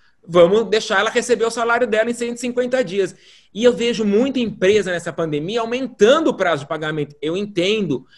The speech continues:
as empresas também estão vendendo menos. É tudo uma cadeia. A empresa tá vendendo menos,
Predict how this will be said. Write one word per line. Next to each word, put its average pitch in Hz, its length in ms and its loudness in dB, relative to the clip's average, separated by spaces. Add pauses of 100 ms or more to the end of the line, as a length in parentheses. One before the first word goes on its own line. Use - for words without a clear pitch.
(140)
as 123 140 -8
empresas 151 480 -2
também 147 280 -4
estão 185 180 -4
vendendo 143 360 -4
menos. 123 540 -8 (500)
É 131 60 -14
tudo 185 180 -8
uma 294 140 -6
cadeia. 175 560 -4 (340)
A 131 80 -10
empresa 185 340 2
tá 160 320 -6
vendendo 139 360 -4
menos, 190 520 -4